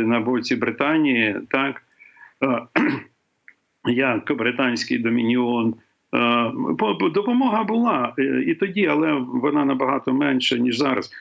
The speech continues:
Ну, а потім давайте згадаємо ленд-ліз, от, е, те ж саме і все таке інше. А, так що допомога була. Але я маю на увагу пряму,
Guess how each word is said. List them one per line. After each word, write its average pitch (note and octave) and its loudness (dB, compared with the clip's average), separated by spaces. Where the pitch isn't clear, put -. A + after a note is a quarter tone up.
Ну, F#3+ 2
а G#3+ 2
потім G3 0
давайте D#3 2
згадаємо C3 0
ленд-ліз, D#3 0
от, E3 2
е, C#3+ 0
те D#3+ 0
ж - -6
саме D3+ 0
і D#3+ 2
все F#3 -2
таке D3+ -2
інше. G#2 -2
А, C3+ 2
так G#3 0
що G3+ 0
допомога F#3+ 0
була. F3 0
Але E3+ 2
я A#3+ 2
маю C4 2
на A3+ 2
увагу G#3+ 2
пряму, G#3 0